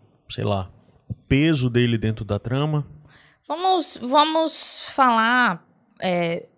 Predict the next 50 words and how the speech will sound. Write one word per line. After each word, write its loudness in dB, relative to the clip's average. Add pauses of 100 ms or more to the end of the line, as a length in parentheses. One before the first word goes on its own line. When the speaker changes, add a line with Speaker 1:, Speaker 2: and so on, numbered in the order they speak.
(200)
Speaker 2:
acho -2
que, 0
é, 2
as -2
considerações 0
gerais 2
são -2
válidas 0
aqui, -6
porque -4
esse 0
foi 2
o 0
primeiro -2
episódio -2
que -8
a -2
gente -4
teve -4
uma -4
divisão -4
um -4
pouco -6
mais -4 (340)
clara 4
de -2
opiniões, -4
pelo -4
menos -6
no, -4 (120)
no -10
que -8
eu 2
pude 0
observar 4
na -2
timeline, 0
no -4
Twitter, -2
et -10
cetera, 0
e -2
comentários, 0
né, -2
de -14
pessoas -4
que -8
a -4
gente -6
conhece, 0